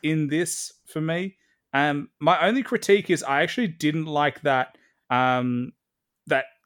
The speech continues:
killer vocal, or "I'm a killer" vocal. I just didn't like that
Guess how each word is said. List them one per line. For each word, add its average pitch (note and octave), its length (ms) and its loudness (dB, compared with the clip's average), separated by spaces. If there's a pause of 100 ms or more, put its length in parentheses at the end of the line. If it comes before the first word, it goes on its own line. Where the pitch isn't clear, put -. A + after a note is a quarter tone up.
(140)
killer C#3 480 4 (160)
vocal, A2+ 560 -2 (120)
or A#2 140 -2
"I'm C3 140 -2
a C3 60 -2
killer" B2 340 -2
vocal. G#2 520 -6
I A2+ 80 -6
just C3+ 300 -8
didn't C#3 260 0
like A#2+ 400 -4
that A2 240 -4